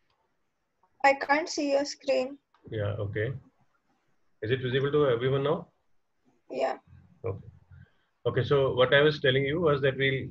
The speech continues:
Speaker 2: we'll create a multi-bar. So multi-bar would mean that the bar graph for multiple measures.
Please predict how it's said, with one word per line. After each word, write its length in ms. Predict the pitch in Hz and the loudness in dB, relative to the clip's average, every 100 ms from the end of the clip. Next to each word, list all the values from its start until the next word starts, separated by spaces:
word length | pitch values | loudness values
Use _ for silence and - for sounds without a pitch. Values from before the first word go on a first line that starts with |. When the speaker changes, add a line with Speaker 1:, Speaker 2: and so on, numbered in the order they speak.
| - 117 | -12 -6
Speaker 2:
we'll 200 | 123 120 | -4 -2
create 220 | - 123 123 | 0 2 2
a 60 | |
multi-bar. 600 | 127 113 113 135 113 104 92 - _ | 2 2 2 2 6 4 4 -6 _
So 100 | 120 | 0
multi-bar 540 | 113 113 139 131 135 | 0 2 2 4 4
would 180 | 135 123 | 4 -2
mean 220 | 120 147 | 0 0
that 180 | 151 135 - - 110 | 0 -2 -4 -8 2
the 340 | 117 113 110 - _ _ | 4 4 2 -2 _ _
bar 200 | 104 110 110 | 2 2 4
graph 180 | 127 151 - | 2 2 0
for 140 | 135 | -2
multiple 680 | 123 113 - 147 156 156 - - _ _ _ _ _ _ - | 0 0 -2 -2 0 0 -2 -10 _ _ _ _ _ _ -2
measures. 560 | 110 101 92 - - | 0 4 2 0 -14